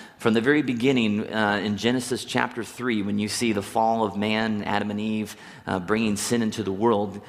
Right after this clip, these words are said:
in Genesis three nineteen, God reminds us that "you are dust, and to dust you will return."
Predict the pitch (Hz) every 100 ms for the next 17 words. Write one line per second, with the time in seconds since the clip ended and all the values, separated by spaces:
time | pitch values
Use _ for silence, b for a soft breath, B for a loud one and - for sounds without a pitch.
0 | B B - 104 123 127 123 110 - 127
1 | 117 107 - 127 107 101 110 107 101 101
2 | 107 107 98 - 101 95 110 117 101 98
3 | 107 135 - - - B B B B B
4 | 101 101 101 104 113 - - 113 107 101
5 | 98 95 - 92 78 104